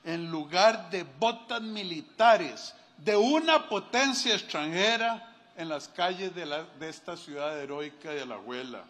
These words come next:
Costa Rica demostró hace más de siglo y medio que no somos un país pequeño.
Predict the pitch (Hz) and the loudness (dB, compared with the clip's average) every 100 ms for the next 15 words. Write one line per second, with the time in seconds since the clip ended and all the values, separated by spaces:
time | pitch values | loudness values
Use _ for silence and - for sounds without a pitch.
0 | - _ _ _ _ _ _ _ _ _ | -20 _ _ _ _ _ _ _ _ _
1 | _ _ _ _ 220 202 - - 175 247 | _ _ _ _ -4 -4 0 -2 0 -2
2 | 285 277 247 233 226 208 196 185 - 233 | -2 -2 4 4 4 2 -4 -6 -4 2
3 | 240 240 233 226 240 240 226 226 226 220 | 2 2 -2 2 2 2 -6 -6 -6 -6
4 | 214 202 226 233 226 202 120 95 _ _ | -4 0 2 2 -2 -6 -10 -14 _ _
5 | _ _ _ _ _ _ _ _ _ - | _ _ _ _ _ _ _ _ _ -4
6 | 214 269 269 294 294 302 285 294 294 - | 2 2 4 4 6 4 2 -2 -4 -4
7 | - 254 269 285 285 - - 226 202 247 | 2 4 4 2 2 -4 -4 -4 -2 2
8 | 262 294 285 262 131 | 4 4 2 0 -2